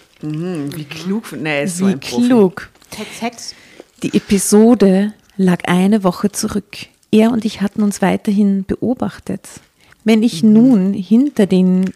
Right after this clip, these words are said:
Speaker 2: Gardinen stand und ihn auf seinem Balkon im Blick hatte, wusste ich genau, dass er wusste, dass ich da war.
Speaker 1: Mhm.
Speaker 2: Er schaute unentwegt zu mir herüber, seine dunklen Augen sprühten Funken. Seine Körperhaltung drückte Entschlossenheit aus.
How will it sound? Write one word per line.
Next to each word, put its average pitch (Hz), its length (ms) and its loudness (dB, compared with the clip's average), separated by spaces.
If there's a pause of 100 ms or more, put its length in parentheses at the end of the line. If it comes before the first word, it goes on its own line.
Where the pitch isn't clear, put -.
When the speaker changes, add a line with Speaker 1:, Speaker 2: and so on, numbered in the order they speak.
Speaker 2:
Gardinen 185 600 0
stand 160 680 -4 (380)
und 220 260 0 (100)
ihn 214 160 2
auf 208 80 -4
seinem 190 320 0
Balkon 190 500 -2
im 175 140 0
Blick 196 300 -8
hatte, 190 360 -2 (320)
wusste 254 240 0
ich - 80 0
genau, 170 460 0 (140)
dass - 160 -4
er 170 160 0
wusste, - 400 -6 (160)
dass 165 160 -10
ich - 140 -10
da 156 280 -4
war. - 240 -8 (380)
Speaker 1:
Mhm. 156 200 -12
Speaker 2:
Er 180 80 0
schaute 170 560 -2 (240)
unentwegt 190 800 0
zu - 240 -4
mir 185 160 4
herüber, 180 520 0
seine 185 260 2
dunklen 185 440 -2
Augen 175 320 -2
sprühten 170 720 -2
Funken. - 640 -6 (480)
Seine 180 260 -2
Körperhaltung 175 720 -4
drückte 202 340 -6
Entschlossenheit 170 760 -4
aus. 165 240 -2